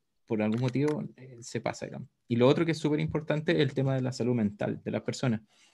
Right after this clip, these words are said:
porque, claro, probablemente para nosotros es más simple el vivir esto, porque uno se conecta a través del computador, el WhatsApp, y uno más o menos ya, ya tiene una, una red de apoyo virtual. Pero muchas personas, eh,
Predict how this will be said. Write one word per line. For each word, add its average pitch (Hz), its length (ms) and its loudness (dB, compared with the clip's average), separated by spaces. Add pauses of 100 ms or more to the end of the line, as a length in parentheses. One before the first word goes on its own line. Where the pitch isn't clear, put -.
(480)
porque, 113 720 4 (240)
claro, 147 280 4
probablemente 135 500 2
para 123 100 2
nosotros 135 440 0
es 135 80 2
más 135 220 0
simple 147 500 2
el 131 100 2
vivir 139 260 4
esto, 156 360 -2 (120)
porque 120 260 0
uno 131 140 4
se 120 120 -4
conecta 131 300 2
a 110 40 -2
través 120 160 0
del 127 100 -2
computador, 127 720 0
el 117 100 0
WhatsApp, 139 500 0
y 131 80 2
uno 131 240 2
más 113 220 -2
o - 20 0
menos 131 240 0
ya, 123 260 -2
ya 113 140 -2
tiene 135 180 0
una, 131 360 2
una 131 160 2
red 139 160 2
de 127 60 4
apoyo 135 280 4
virtual. 117 400 0 (1400)
Pero 113 180 6
muchas 131 260 4
personas, 139 600 2 (100)
eh, 95 420 0